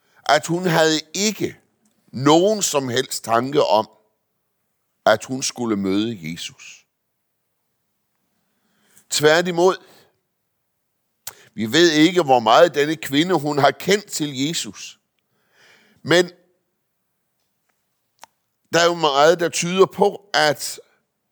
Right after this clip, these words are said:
Jesus var kendt overalt i Israel. Og det skulle være underligt, om ikke også denne kvinde her, hun kendte noget til Jesus. Og jeg er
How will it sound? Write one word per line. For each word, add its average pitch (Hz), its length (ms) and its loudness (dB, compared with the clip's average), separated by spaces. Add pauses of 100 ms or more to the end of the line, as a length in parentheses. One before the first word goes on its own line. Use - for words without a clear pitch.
(420)
Jesus 151 540 -4
var 120 100 2
kendt - 420 -10
overalt 123 600 0 (160)
i 107 180 -8 (100)
Israel. 95 400 -10 (920)
Og 151 180 2
det 180 140 0
skulle 208 360 2
være 175 280 4
underligt, 175 460 4
om 151 180 2
ikke 175 260 2
også 160 280 2
denne 175 340 -4
kvinde 151 440 -4
her, 135 260 2
hun 143 300 -4
kendte 143 680 -8 (420)
noget 117 440 0
til 90 300 -14
Jesus. - 560 -20 (2500)
Og 135 100 2
jeg 170 140 6
er 180 60 4